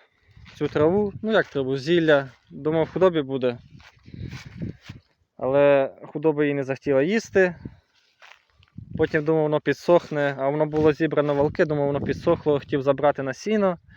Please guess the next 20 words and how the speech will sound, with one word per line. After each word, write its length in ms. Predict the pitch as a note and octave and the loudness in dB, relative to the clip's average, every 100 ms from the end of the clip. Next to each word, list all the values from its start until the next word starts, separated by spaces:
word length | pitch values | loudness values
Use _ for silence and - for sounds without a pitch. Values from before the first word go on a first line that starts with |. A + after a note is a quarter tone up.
| - - | -18 -4
може 220 | C#3 C3+ | -2 0
зимою 420 | C#3 C#3+ C#3+ C3 | -2 0 0 -2
переберуть, 560 | C3+ B2+ B2 C3+ C#3+ C3 | 0 -2 -2 -2 -2 0
але 160 | C3 | 0
приїхав, 480 | A2 C#3+ D3+ A#2 C3 | -2 -4 -4 -4 -4
та 80 | B2+ | -4
й 40 | |
воно 280 | B2+ C3+ C3 - - - - - - - - - - _ _ _ - - - | -4 -6 -8 -12 -18 -20 -20 -20 -20 -18 -20 -20 -20 _ _ _ -20 -20 -16
ще 220 | - C#3 | -4 -2
після 320 | C3 C#3+ - C3+ | -2 -4 -4 -2
граду, 400 | C#3 C#3+ C3+ C3 | 0 -2 -2 -8
то 180 | C3+ | -8
воно, 520 | B2+ C3+ C3 B2+ B2 B2 | -6 -4 -4 -2 -2 -2
е, 220 | B2+ B2+ B2+ | -4 -4 -6
вже 440 | B2+ B2+ B2 A#2+ - _ _ _ _ - _ - - - - - - - | -2 0 0 -4 -14 _ _ _ _ -20 _ -20 -20 -16 -16 -18 -20 -16
засмерділося 840 | - C#3+ - D3+ C#3 C#3+ B2+ A#2 A#2+ | -6 -6 -2 -4 -2 -2 -4 -4 -6
геть. 340 | A#2+ A#2 - - _ _ _ _ _ _ _ _ _ | -6 -8 -16 -20 _ _ _ _ _ _ _ _ _
То 140 | C#3 | -10
дві 340 | B2 B2 C#3+ D#3 | -10 -8 -4 -2
хури 420 | E3+ D#3+ D3+ | 0 4 2